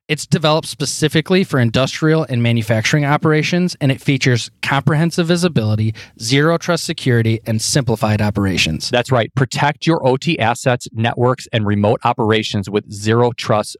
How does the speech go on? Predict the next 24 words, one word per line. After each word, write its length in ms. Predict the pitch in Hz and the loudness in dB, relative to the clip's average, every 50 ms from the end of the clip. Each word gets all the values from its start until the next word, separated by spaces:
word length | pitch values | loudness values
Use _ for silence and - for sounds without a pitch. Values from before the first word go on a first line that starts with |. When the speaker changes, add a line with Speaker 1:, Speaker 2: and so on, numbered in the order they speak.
| _ | _
Speaker 2:
O 120 | - 107 107 | -2 -2 -2
T 220 | - - - 107 | 0 -2 -4 -4
security. 640 | 104 - - 107 - - 101 101 98 - 80 107 - _ _ _ _ | -4 -6 -8 -10 -6 -4 -4 -2 -2 -4 -6 -8 -12 _ _ _ _
Speaker 1:
Where 140 | 135 160 185 | -2 0 0
can 140 | - 233 226 | 2 2 2
they 100 | 233 220 | 2 2
learn 220 | 220 226 226 220 | 2 2 2 2
more? 320 | 233 247 208 220 185 - _ _ | 2 0 0 -2 -6 -10 _ _
Speaker 2:
To 100 | - 135 | -2 0
learn 240 | 123 143 151 151 143 | 2 2 2 2 4
more, 220 | 147 147 143 127 | 4 4 4 2
find 260 | - - 139 135 156 | 2 0 0 0 2
the 60 | 156 147 | 2 2
link 180 | 147 151 147 | 2 2 0
in 60 | 156 | 0
the 80 | 147 143 | 0 -2
description 640 | 139 - - - - 127 - - - 165 165 180 170 - _ _ | -2 -4 -6 -2 0 0 0 0 -2 -2 -2 -2 -4 -8 _ _
or 160 | - 123 120 | -2 0 0
visit 380 | 104 117 113 98 113 113 - - _ _ _ _ - | 2 0 0 0 0 -2 -2 -4 _ _ _ _ -4
palo 400 | - 117 110 110 117 127 135 - | 0 0 2 2 4 2 2 2
alto 320 | 131 120 120 - - 113 | 2 0 0 2 0 0
networks 540 | 117 117 110 110 110 107 107 107 104 - - | 2 2 0 0 0 0 -2 -2 -2 -4 -2
dot 240 | - 101 92 90 - | -2 0 0 0 -4
com. 400 | - - 98 82 76 90 104 | -6 -4 -4 -4 -4 -6 -10